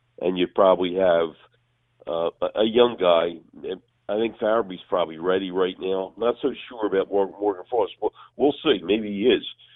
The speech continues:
But, you know, if Patrick was here, I think, uh, Morgan Frost would be getting more time, and I think that might be a little more valuable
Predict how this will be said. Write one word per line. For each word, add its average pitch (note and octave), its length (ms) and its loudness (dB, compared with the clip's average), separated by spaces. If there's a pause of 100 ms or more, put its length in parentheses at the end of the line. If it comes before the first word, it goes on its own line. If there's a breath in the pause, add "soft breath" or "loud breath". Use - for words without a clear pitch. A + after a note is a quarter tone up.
(240 soft breath)
But, F#2 280 6 (240)
you G2+ 80 0
know, G2 100 4
if F#2 100 -4
Patrick A#2+ 400 4
was G2+ 200 -2
here, G#2+ 360 0
I G2+ 80 -4
think, G2+ 220 0 (200)
uh, F2+ 300 2 (640 soft breath)
Morgan G#2 320 4
Frost G#2 300 2
would E2+ 60 -16
be F2 80 -10
getting F2+ 280 -4
more F#2+ 300 2 (120)
time, F#2+ 440 0
and E2+ 100 -2
I E2+ 80 -2
think G#2+ 240 -10
that A2 200 -4
might G2+ 200 -4
be G2+ 100 0
a F#2+ 60 4
little F#2+ 300 2
more F2 180 -4
valuable F2+ 440 2